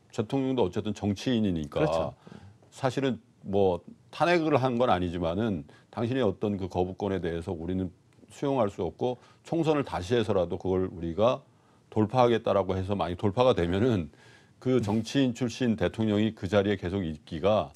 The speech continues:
Speaker 2: 힘들죠.
Speaker 1: 불편해질 상황이 된다, 이렇게 보는 건데, 그러면 총선을 이제 다시 하기로 하는 겁니까? 어떻게, 어떻게 되는 겁니까?
Speaker 2: 일단은 뭐 정부 구성안이 이제 실패를 했기 때문에
Speaker 1: 예.
Speaker 2: 조기 총선이 가능한데,
Speaker 1: 예.
Speaker 2: 일단 대통령 입장에서는 칠월 이십구 일 날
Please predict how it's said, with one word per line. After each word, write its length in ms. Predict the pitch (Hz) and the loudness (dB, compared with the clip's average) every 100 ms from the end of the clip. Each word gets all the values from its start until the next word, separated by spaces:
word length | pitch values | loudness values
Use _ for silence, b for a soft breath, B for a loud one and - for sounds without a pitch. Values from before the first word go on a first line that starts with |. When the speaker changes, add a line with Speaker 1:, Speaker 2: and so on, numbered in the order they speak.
| - - | -18 -12
Speaker 2:
힘들죠. 320 | 131 123 98 | -4 -2 -2
Speaker 1:
불편해질 320 | 151 156 127 | -2 -2 -2
상황이 360 | 107 85 80 76 | -2 -2 -4 -6
된다, 380 | 80 76 73 | -6 -4 -4
이렇게 320 | 80 101 98 90 | -6 -6 -2 -2
보는 300 | - 78 73 | -4 -8 -8
건데, 400 | 67 69 71 - B B B B B B - | -10 -8 -10 -12 B B B B B B -12
그러면 540 | - 147 123 135 78 - | 0 2 6 4 2 -2
총선을 420 | 160 165 170 151 | -2 2 2 4
이제 120 | 110 | 0
다시 500 | - 95 131 131 - | 0 -4 0 -2 -2
하기로 340 | - 151 165 135 | -10 -6 -2 0
하는 300 | 147 180 165 | 0 -4 -2
겁니까? 320 | 127 80 120 | -4 -2 -4
어떻게, 260 | - - - | -6 -10 -12
어떻게 380 | - 113 139 | -12 -6 -2
되는 80 | 110 | -2
겁니까? 100 | 76 | -2
Speaker 2:
일단은 260 | 117 202 196 | 2 2 4
뭐 120 | 165 | 4
정부 240 | 147 160 | 2 2
구성안이 880 | 170 165 160 156 147 143 139 131 120 | 2 4 4 2 2 4 4 4 2
이제 400 | 98 104 95 87 76 | 4 2 2 0 -2
실패를 440 | - 175 190 151 147 | -8 -4 0 2 0
했기 180 | - | -2
때문에 320 | - 123 95 98 | -2 0 2 2
Speaker 1:
예. 120 | 82 | 2
Speaker 2:
조기 160 | 107 | 0
총선이 300 | 117 127 127 | -2 -2 -2
가능한데, 720 | 107 98 107 127 120 127 95 | 0 -2 -2 -4 0 2 4
Speaker 1:
예. 40 | 98 | 4
Speaker 2:
일단 280 | 85 139 113 | 4 2 -2
대통령 720 | 104 135 156 156 147 147 143 | -4 0 2 4 2 2 2
입장에서는 440 | 120 131 123 123 | 0 0 0 -2
칠월 280 | - 180 165 | 0 2 2
이십구 320 | 127 - 113 | 0 0 0
일 160 | 95 90 | 2 2
날 240 | 80 73 | 0 -4